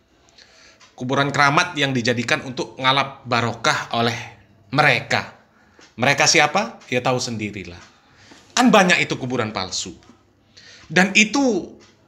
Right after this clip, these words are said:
kuburan-kuburan palsu nama-namanya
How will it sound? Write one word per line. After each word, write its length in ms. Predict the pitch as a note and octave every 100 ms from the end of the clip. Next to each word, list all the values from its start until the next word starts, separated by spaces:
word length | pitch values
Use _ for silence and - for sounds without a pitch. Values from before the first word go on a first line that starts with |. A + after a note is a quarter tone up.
| -
kuburan-kuburan 800 | F#3+ F3+ F3 F3 F3+ F3 E3 D#3+
palsu 400 | D3+ C#3 - A#3+
nama-namanya 1120 | F#3+ F3+ F3 E3+ E3 D#3+ D#3+ G#3+ A3 - -